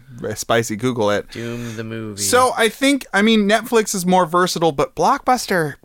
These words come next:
Speaker 1: oh man, there was just
Speaker 2: Two thousand five.
Speaker 1: When did Blockbuster go out of business? <laughs>
Speaker 2: I mean, it's technically still in business, kind
Speaker 1: Was
Speaker 2: of.
Speaker 1: Doom two thousand five?
Speaker 2: That's what it says.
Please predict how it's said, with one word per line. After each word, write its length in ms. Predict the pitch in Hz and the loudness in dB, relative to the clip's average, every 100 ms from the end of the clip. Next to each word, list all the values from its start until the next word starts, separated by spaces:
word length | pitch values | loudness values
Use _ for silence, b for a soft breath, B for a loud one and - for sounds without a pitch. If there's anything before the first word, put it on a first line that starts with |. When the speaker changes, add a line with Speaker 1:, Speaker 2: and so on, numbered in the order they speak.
| - | -8
Speaker 1:
oh 300 | 160 156 127 | -4 -2 0
man, 540 | 123 156 131 107 92 - - | 2 2 2 0 -4 -12 -4
there 100 | 165 | 2
was 100 | 156 | 4
just 120 | 196 | 4
Speaker 2:
Two 80 | 185 | 4
thousand 120 | 156 - 180 175 135 113 98 | 0 2 4 4 2 -2 -10
five. 140 | 104 113 _ _ _ _ _ _ - | -12 -16 _ _ _ _ _ _ -4
Speaker 1:
When 240 | 151 190 | 0 2
did 120 | 196 185 | 2 4
Blockbuster 540 | 233 240 180 151 139 | 4 4 2 0 2
go 60 | 131 | 4
out 160 | 117 | 4
of 80 | 101 | 2
business? 640 | 104 98 123 110 - - - | 0 0 -2 -2 -2 -6 -10
<laughs> 60 | - | -18
Speaker 2:
I 60 | |
mean, 140 | 110 113 | -12 -10
it's 300 | 123 - - _ | -8 -8 -10 _
technically 560 | - - 143 - 107 104 | -16 -6 -6 -6 -14 -14
still 240 | - 104 | -14 -12
in 140 | 113 107 | -12 -12
business, 340 | 151 - 107 | -14 -16 -16
kind 240 | - 107 110 | -14 -8 -6
Speaker 1:
Was 120 | 107 | -6
Speaker 2:
of. 120 | 101 | -6
Speaker 1:
Doom 340 | 147 196 339 | 0 0 0
two 160 | 370 381 | -2 -4
thousand 320 | 392 415 392 | -4 -4 -6
five? 680 | - _ - - - 196 302 | -10 _ -18 -16 -12 -10 -12
Speaker 2:
That's 160 | - - | -16 -20
what 80 | 117 | -20
it 80 | |
says. 260 | - 147 131 | -18 -20 -20